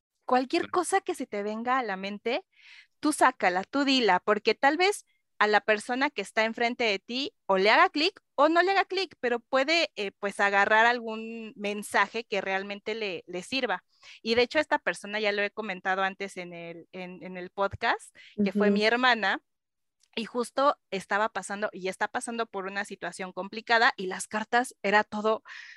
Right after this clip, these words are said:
Speaker 1: referente a eso. Y entonces yo dije, "Guau", <laughs> o sea, sí, sí tiene que ver mucho la energía y lo que está pasando la persona. Digo, ya Dani y yo nos vamos a aplicar también en, en el tarot, porque le he
Speaker 3: Sí.
Speaker 1: dicho, "Ya, vámonos a un curso", porque sí,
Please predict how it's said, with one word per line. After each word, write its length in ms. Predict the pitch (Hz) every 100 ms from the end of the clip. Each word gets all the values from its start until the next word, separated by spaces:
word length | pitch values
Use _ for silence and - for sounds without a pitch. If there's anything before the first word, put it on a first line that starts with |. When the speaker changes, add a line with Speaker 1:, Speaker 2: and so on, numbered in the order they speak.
| -
Speaker 1:
referente 520 | 233 220 202 196 208
a 80 | 196
eso. 320 | 196 202 165
Y 140 | - 240
entonces 340 | 247 247 262
yo 80 | 233
dije, 160 | 214 208
"Guau", 420 | 214 254 269 359
<laughs> 220 | 247 330
o 40 | 294
sea, 280 | - 320 302 - - 508 320
sí, 320 | - 320 339 -
sí 120 | 285
tiene 220 | 339 415 -
que 100 | 247
ver 160 | 269
mucho 280 | 277 277 349
la 140 | 370
energía 500 | 262 190 190 226 220
y 40 | 277
lo 100 | 226
que 100 | 190
está 220 | - 202
pasando 380 | - 233 220 233
la 140 | 220 175
persona. 580 | - 190 240 240 175 _ - _
Digo, 240 | 202 233 226 -
ya 220 | 202 202 208
Dani 240 | 214 220
y 60 | 202
yo 120 | 208
nos 160 | 202
vamos 300 | 202 208 214
a 100 | 208 170
aplicar 600 | 185 - 196 - 202 196
también 360 | 214 208 202
en, 220 | 208 196 -
en 200 | 190 196
el 140 | 190
tarot, 340 | 190 190 220 262
porque 260 | 247 233
le 80 | 226
he 20 |
Speaker 3:
Sí. 20 | 214
Speaker 1:
dicho, 160 | 208
"Ya, 220 | 185 175 -
vámonos 480 | 220 262 302 359
a 140 | 269 220
un 100 | 226
curso", 560 | - 247 247 285 277 -
porque 520 | 226 - 180 170 -
sí, 340 | - - 175